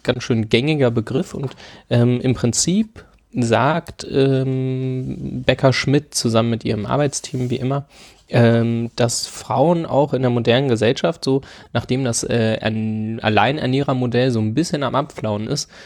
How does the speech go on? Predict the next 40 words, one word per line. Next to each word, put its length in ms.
ähm, 420
richtig 540
doppeltes 480
Problem 420
kriegen, 420
weil 160
auf 200
einmal 280
reicht 280
es 140
noch 80
nicht 180
mal 80
mehr, 240
dass 180
so 80
ein 140
Typ 340
du 120
dir 400
da 320
hast 300
und 180
der 180
ernährt 300
deine 160
Familie, 500
das 200
für, 220
ist 180
natürlich 420
auch 100
völlig 340
ungleich 480
und 260
hat 140
mit 140
Diskriminierung 540
zu 100
tun, 220